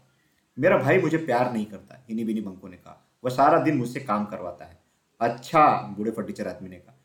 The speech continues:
"यह तो ठीक बात नहीं है।" उसने अपनी पोटली खोली और एक फिडल वा-, यानी वाद्य यंत्र बजाया, निकाला। "यह लो," उसने कहा, "तुम यह फिडल बजाया करो, तुम्हें बहुत खुशी मिलेगी।"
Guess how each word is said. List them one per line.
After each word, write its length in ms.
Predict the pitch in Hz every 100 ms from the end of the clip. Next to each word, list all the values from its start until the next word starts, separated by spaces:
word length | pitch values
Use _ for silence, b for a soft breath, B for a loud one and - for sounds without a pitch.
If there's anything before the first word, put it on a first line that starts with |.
| _
"यह 120 | 123 135
तो 80 |
ठीक 320 | 131 - 110 95
बात 220 | 104 104
नहीं 200 | 117 147
है।" 320 | 165 - - _
उसने 180 | 120 143
अपनी 180 | 123 127
पोटली 360 | 127 120 143
खोली 260 | 139 135 147
और 140 | 147
एक 200 | 120 - _ _
फिडल 320 | 135 135 147 - - _ _ _ _ _ _ _ -
वा-, 380 | 110 139 - 123
यानी 220 | 117 156
वाद्य 360 | 107 110 104 110
यंत्र 200 | 110 -
बजाया, 420 | 101 78 65 - _ _ _ _ _ _ _ _ 110
निकाला। 500 | 107 98 - - _ _ _
"यह 160 | 131 160
लो," 320 | 127 110 -
उसने 200 | - 107
कहा, 160 | - - _ _ _
"तुम 160 | 147 156
यह 140 | 160
फिडल 240 | 143 156
बजाया 320 | 156 139 151 156
करो, 380 | 156 196 - _ -
तुम्हें 280 | 127 139 -
बहुत 240 | 131 131
खुशी 240 | 123 107
मिलेगी।" 360 | 98 90 85 71